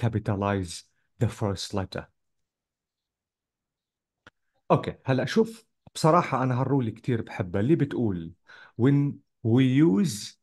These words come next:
a name, these names like mom, dad,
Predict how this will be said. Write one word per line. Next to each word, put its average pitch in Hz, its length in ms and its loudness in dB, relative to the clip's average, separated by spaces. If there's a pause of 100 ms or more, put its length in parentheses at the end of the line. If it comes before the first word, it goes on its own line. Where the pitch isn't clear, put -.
(140)
a 151 80 4
name, 113 400 0 (1600)
these 139 580 -2
names 113 520 0
like 117 400 -2
mom, 107 540 -2 (440)
dad, 104 500 0